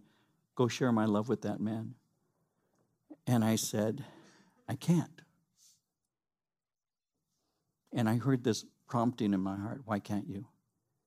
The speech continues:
I said, "Because, 'cause he saw me take a drink." He's of that generation that would really frown on that. So I said, "He saw me take a drink. I, I can't." And as God is my witness,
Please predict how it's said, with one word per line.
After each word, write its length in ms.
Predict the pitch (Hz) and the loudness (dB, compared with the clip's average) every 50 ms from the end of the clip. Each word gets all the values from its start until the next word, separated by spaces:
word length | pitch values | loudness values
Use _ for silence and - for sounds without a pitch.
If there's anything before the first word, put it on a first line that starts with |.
| _ _ _ _ _ _ _ _ _ _ | _ _ _ _ _ _ _ _ _ _
I 80 | 117 117 | -4 -4
said, 300 | 110 - - 113 104 107 | -2 0 0 0 0 0
"Because, 580 | 135 110 - - 123 107 107 101 - - - - _ _ _ _ _ _ _ _ _ _ _ _ _ _ _ _ _ _ _ _ _ _ _ _ _ _ _ _ _ _ _ _ _ _ _ _ | -2 -2 0 0 0 0 0 0 -4 -8 -12 -14 _ _ _ _ _ _ _ _ _ _ _ _ _ _ _ _ _ _ _ _ _ _ _ _ _ _ _ _ _ _ _ _ _ _ _ _
'cause 200 | - 113 107 - | -4 -4 -2 -2
he 80 | 123 | -4
saw 200 | 110 - - 120 | -4 -2 -2 0
me 120 | 117 113 113 | 0 0 0
take 220 | - - 117 110 | 0 -2 -2 -2
a 60 | 110 | -2
drink." 320 | 95 - 76 78 80 95 - - _ _ _ _ _ _ _ _ _ _ _ _ _ _ _ _ _ _ _ _ _ _ _ _ _ _ _ _ _ _ _ _ - | -2 -2 -2 -4 -4 -6 -8 -14 _ _ _ _ _ _ _ _ _ _ _ _ _ _ _ _ _ _ _ _ _ _ _ _ _ _ _ _ _ _ _ _ -2
He's 240 | 120 120 110 - 127 | 0 0 2 2 0
of 120 | 107 101 | 2 2
that 180 | 110 98 95 95 | 2 2 2 2
generation 640 | - 104 101 101 98 98 98 98 - - 98 95 | 0 0 0 2 2 0 0 0 -2 -2 -2 0
that 140 | 87 92 87 - - - - _ _ _ _ _ _ _ _ _ _ _ _ _ _ _ _ _ _ _ _ _ _ _ _ _ | 0 -2 -4 -4 -8 -18 -20 _ _ _ _ _ _ _ _ _ _ _ _ _ _ _ _ _ _ _ _ _ _ _ _ _
would 180 | - 101 98 107 | -10 -10 -6 -4
really 220 | 113 110 104 110 | 0 0 2 0
frown 340 | 113 - - 156 143 123 110 | 0 2 4 4 4 4 2
on 140 | 98 90 95 | 0 -4 -4
that. 220 | 90 85 98 107 | -6 -6 -6 -8
So 120 | - - 98 | -6 -6 -6
I 80 | 95 | -6
said, 220 | - - 110 104 104 | -2 -2 -2 -2 -2
"He 60 | 113 | -4
saw 200 | - - 127 123 | -4 -4 -2 -2
me 140 | 120 120 120 | -2 -2 -2
take 220 | - 117 117 - | -4 -6 -6 -6
a 40 | 113 | -6
drink. 340 | 180 - 147 147 135 - - | -6 -4 -4 -4 -4 -6 -8
I, 140 | 110 110 - - - - | -10 -10 -12 -14 -14 -16
I 60 | 104 110 - | -16 -12 -8
can't." 300 | - 143 175 151 - - _ _ _ _ _ _ _ _ _ _ _ _ _ _ _ _ _ _ _ _ _ _ _ _ _ _ _ _ _ _ _ _ _ _ _ _ _ _ _ _ - | -6 -6 -6 -6 -8 -14 _ _ _ _ _ _ _ _ _ _ _ _ _ _ _ _ _ _ _ _ _ _ _ _ _ _ _ _ _ _ _ _ _ _ _ _ _ _ _ _ -4
And 220 | 117 117 113 113 | -2 0 2 2
as 140 | 110 104 104 | 0 0 0
God 240 | - 107 107 117 117 | 2 2 2 4 2
is 160 | 120 113 - | 0 -2 0
my 160 | 120 113 120 | 0 0 0
witness, 720 | 113 120 131 123 - - 110 95 - - - - - - | 2 2 2 2 2 -2 -6 -6 -6 -8 -10 -12 -14 -16